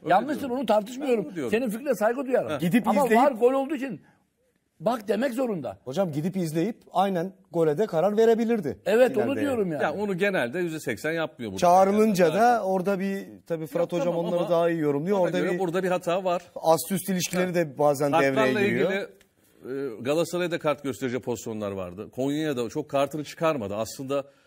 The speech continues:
Speaker 2: Avrupa maçı gibi bazı şeylerden atladığı pozisyonlar da oldu. Olmadı değil. Ama genele baktığımda ben hakemi normalde beğendim. Ama bir tek Varo'nun bu güzel oyununu, yani güzel yönettiği maçı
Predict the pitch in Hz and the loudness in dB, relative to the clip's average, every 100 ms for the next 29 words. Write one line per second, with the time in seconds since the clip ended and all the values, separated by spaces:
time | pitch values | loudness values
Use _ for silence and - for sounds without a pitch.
0 | _ _ - 104 143 135 143 135 127 131 | _ _ -4 -2 -2 -4 -8 -8 -8 -4
1 | 123 127 123 135 131 160 175 139 - 156 | 0 0 -2 -4 -2 -2 -2 -2 -2 -4
2 | 156 147 143 156 156 160 143 156 147 110 | -4 -6 -6 -6 -2 -2 -2 -2 -2 -6
3 | 123 _ - 123 127 127 127 135 117 113 | -12 _ -8 -4 -2 -2 -4 -4 -6 -8
4 | _ _ _ _ _ - 139 139 139 165 | _ _ _ _ _ -10 -6 -2 0 0
5 | 185 165 139 135 147 160 151 - 143 185 | 0 0 -2 -6 -6 -4 -6 -6 -10 -10
6 | 135 143 117 120 180 160 151 123 160 - | -6 -6 -4 -4 -2 0 -2 -4 -12 -16
7 | _ - 160 170 170 165 117 135 165 131 | _ -12 -8 -6 -6 -6 -4 0 0 -2
8 | 156 - _ _ _ - 139 127 139 170 | -6 -10 _ _ _ -12 -8 -4 0 0
9 | 139 113 101 117 208 - _ _ _ _ | 0 -4 -6 -10 -12 -18 _ _ _ _
10 | _ _ _ - 104 104 113 151 127 110 | _ _ _ -8 -6 -4 -2 0 -2 -4
11 | 104 104 156 - 208 | -6 -6 -6 -6 -10